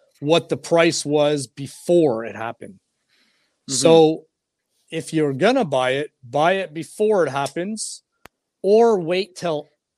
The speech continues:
Speaker 1: a few weeks after for the dust to settle,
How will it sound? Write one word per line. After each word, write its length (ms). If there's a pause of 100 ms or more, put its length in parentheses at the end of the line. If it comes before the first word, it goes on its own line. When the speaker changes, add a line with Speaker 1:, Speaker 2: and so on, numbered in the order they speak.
(100)
Speaker 1:
a 80
few 340
weeks 380
after 420
for 300
the 400
dust 480
to 80
settle, 480